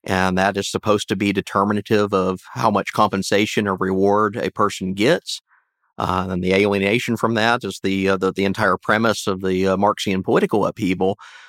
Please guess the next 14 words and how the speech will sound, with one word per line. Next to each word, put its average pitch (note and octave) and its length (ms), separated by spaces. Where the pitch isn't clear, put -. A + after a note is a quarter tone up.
Uh, F#2+ 260
so - 140
their G2 120
corrective A#2 520
on, G2+ 220
on G2 180
how A2+ 160
to G#2 120
properly G#2+ 560
compensate G2+ 680
labor B2 420
requires A#2 760
a G#2+ 80
price - 680